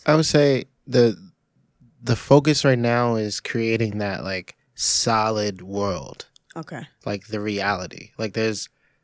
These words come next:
Speaker 1: there's the reality that everyone's in, and then there's the one that, as an artist, you create.
Speaker 2: Mm-hmm.
Speaker 1: And then from there,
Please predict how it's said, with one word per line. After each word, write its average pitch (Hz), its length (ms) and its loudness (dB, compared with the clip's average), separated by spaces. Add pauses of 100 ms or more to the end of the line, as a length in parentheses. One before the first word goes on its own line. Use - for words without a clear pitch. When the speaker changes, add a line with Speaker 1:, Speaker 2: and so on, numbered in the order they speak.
(140)
Speaker 1:
there's 104 280 -2
the 110 100 -2
reality 127 440 6
that 117 160 2
everyone's 107 460 -2
in, 113 280 -2
and 104 240 -6
then 104 240 -4
there's 104 240 -4
the 98 80 -10
one 101 360 -4
that, 95 260 -10 (380)
as 101 160 -6
an 104 100 -4
artist, 107 380 -2
you 104 180 -4
create. 98 520 -8 (380)
Speaker 2:
Mm-hmm. 160 300 -14
Speaker 1:
And 110 160 -4
then 110 100 -2
from 98 280 -6
there, 107 400 0